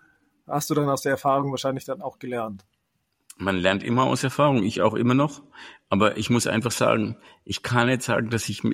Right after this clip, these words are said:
Speaker 2: irgendwo mal gescheitert bin oder was anders gemacht hätte, weil ich habe immer nur das gemacht, was ich wollte.
Speaker 1: Mhm.
Speaker 2: Ja, und ich könnte auch heute nicht sagen, ich würde jetzt irgendwas grundlegend anders machen. Es hat alles seine Zeit. Ich habe sehr schöne Zeiten in Deutschland gehabt. Ich habe,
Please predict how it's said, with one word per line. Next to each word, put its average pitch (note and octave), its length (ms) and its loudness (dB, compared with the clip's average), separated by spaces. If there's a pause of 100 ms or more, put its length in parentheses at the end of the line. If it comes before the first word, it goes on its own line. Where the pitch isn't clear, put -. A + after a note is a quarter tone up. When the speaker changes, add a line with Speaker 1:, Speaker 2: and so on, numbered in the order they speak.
Speaker 2:
irgendwo A2+ 360 0
mal A2 160 2
gescheitert A2 540 0
bin B2 120 -2
oder G#2+ 100 0
was A2 120 -6
anders B2 340 0
gemacht G2+ 320 -2
hätte, G2+ 160 0
weil G2 140 2
ich - 120 -8
habe A2 200 -6
immer C#3 200 4
nur D#3 140 4
das C#3 220 -2
gemacht, A#2+ 180 -2
was A2+ 140 -6
ich - 120 -18
wollte. F2+ 340 -2 (500)
Speaker 1:
Mhm. C#3 320 -14 (280)
Speaker 2:
Ja, F#2+ 180 4
und - 120 2
ich G#2+ 140 0
könnte A#2 200 2
auch A2+ 120 0
heute A#2 160 2
nicht B2 160 2
sagen, A#2 520 2 (680)
ich - 160 -10
würde G#2+ 180 2
jetzt G#2 220 0
irgendwas A2+ 460 0
grundlegend A#2 580 0
anders G2 340 0
machen. D2 320 -6 (720)
Es - 180 -6
hat A2+ 180 0
alles A2 260 0
seine G2+ 240 2
Zeit. A#2 500 0
Ich - 140 -8
habe G#2+ 120 2
sehr - 200 0
schöne A#2 260 0
Zeiten G#2+ 280 2
in G#2 80 2
Deutschland G#2 440 2
gehabt. G2 180 -2
Ich G2+ 120 -2
habe, G2+ 140 -2